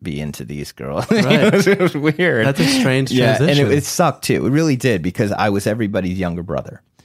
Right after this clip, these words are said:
Speaker 1: And that's why I never was, like, bullied or anything like that. I was just seen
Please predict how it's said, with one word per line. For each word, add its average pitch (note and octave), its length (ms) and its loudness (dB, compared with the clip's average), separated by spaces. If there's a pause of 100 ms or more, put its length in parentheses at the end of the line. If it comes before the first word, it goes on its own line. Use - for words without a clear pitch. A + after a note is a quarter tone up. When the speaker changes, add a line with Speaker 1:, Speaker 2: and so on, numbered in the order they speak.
(260)
Speaker 1:
And D3 100 -2
that's D3+ 260 2
why F3 200 2
I A#2+ 80 4
never A2+ 360 2
was, F2+ 220 -2
like, C#2 240 -6
bullied F2 480 -4
or G#2 100 -8
anything D#2+ 360 -8
like A#1+ 160 -12
that. D#2 520 -4
I G2+ 60 -2
was G2 200 -4
just - 240 -6
seen G2+ 480 -4